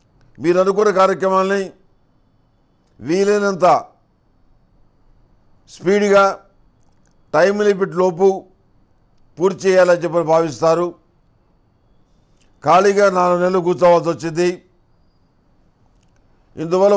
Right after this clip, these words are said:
వచ్చినటువంటి అలసత్వాన్ని గ్రహిస్తారు. ఆ వార ఈ వార ఎక్కువగా దౌడు తీస్తారు.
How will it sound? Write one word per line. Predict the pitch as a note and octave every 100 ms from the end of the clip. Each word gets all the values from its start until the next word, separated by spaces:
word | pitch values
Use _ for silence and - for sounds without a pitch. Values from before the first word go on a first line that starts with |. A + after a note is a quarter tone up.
| F#3+
వచ్చినటువంటి | D#3+ F#3+ F#3+ F#3 F3+ F#3 D#3+ - _ _ _ _
అలసత్వాన్ని | - E3 F#3 F#3+ F#3 F#3+ F#3 D#3+
గ్రహిస్తారు. | F3+ D#3+ - F3 F3+ F#3 F#3 _ _ _ _ _ _ _ _ _ _ _ -
ఆ | D3 G3
వార | G3+ G3+ F#3+
ఈ | F#3+
వార | F#3+ F3+ F3
ఎక్కువగా | F3+ F#3+ F3+ E3+
దౌడు | F3+ F3
తీస్తారు. | F3+ - F3 F3